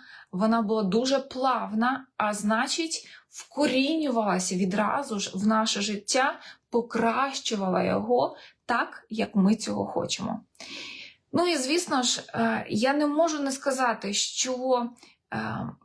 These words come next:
від тренування ось такої, е,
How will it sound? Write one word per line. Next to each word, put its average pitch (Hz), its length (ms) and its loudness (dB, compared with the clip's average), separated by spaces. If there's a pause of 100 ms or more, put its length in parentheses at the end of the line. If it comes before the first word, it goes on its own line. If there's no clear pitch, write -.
(140)
від 262 400 -2
тренування 277 1300 2
ось 240 240 -2
такої, 254 760 -2 (400)
е, 160 500 -2